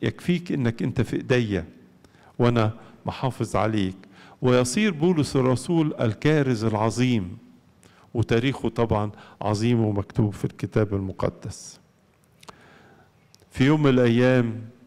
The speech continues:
المسيح دخل بيت مريم ومرسى. دخل في هذا البيت لأن أخوهم ق-، كان اتوفى، مات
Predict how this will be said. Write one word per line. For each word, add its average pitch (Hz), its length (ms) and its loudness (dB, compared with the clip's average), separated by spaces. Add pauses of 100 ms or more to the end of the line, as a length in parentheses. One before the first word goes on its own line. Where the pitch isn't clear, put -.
(340)
المسيح 113 500 0
دخل 120 400 -2
بيت 113 340 -2
مريم 110 400 0
ومرسى. 104 480 -2 (1800)
دخل 123 300 0
في - 140 -2
هذا 117 320 2
البيت 117 560 -2
لأن 110 240 0
أخوهم 113 420 -2
ق-، - 240 -14 (360)
كان 104 180 0
اتوفى، 107 560 -2 (400)
مات 104 540 -4